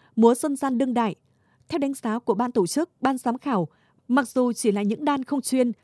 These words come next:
nhưng các đội thi đã đem đến các màn vũ đạo tập thể sôi động, nhiệt huyết, thể hiện được sự đầu tư sáng tạo từ vũ đạo, tập luyện và trình diễn, vân vân. Một số tiết mục điển hình như tiết mục Street Dance của chi nhánh may Phú Bình một, tiết mục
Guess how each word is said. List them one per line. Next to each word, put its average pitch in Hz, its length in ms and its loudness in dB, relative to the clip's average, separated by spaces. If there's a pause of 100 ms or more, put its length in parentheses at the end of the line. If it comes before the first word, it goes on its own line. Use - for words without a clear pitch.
(100)
nhưng 233 260 2
các 349 140 -4
đội 262 160 2
thi 269 220 -2
đã 226 120 -2
đem 262 200 -2
đến 220 220 2
các 349 220 -6
màn 233 200 0
vũ 226 160 -2
đạo 262 220 -2
tập - 220 -4
thể 226 180 -2
sôi 285 200 -2
động, 233 260 2
nhiệt 202 220 4
huyết, 269 200 0 (420)
thể 277 180 2
hiện 208 220 0
được 226 100 2
sự 240 200 -2
đầu 214 220 2
tư 285 220 -2
sáng 226 260 -2
tạo 233 320 -4
từ 240 140 4
vũ 233 180 2
đạo, 247 340 -2
tập 240 140 -2
luyện 220 240 4
và 196 140 -2
trình 196 200 0
diễn, 220 300 2 (120)
vân 240 100 4
vân. 220 220 2 (640)
Một 247 160 4
số 233 200 2
tiết 370 180 0
mục 254 180 0
điển 233 160 4
hình 208 260 2 (260)
như 233 240 2
tiết 349 220 -4
mục 240 180 2
Street - 320 -2
Dance 233 340 0 (200)
của 220 200 4
chi 285 160 -4
nhánh 254 220 -2
may 269 160 -2
Phú 233 160 0
Bình 220 200 0
một, 202 180 4 (400)
tiết 370 160 0
mục 262 140 4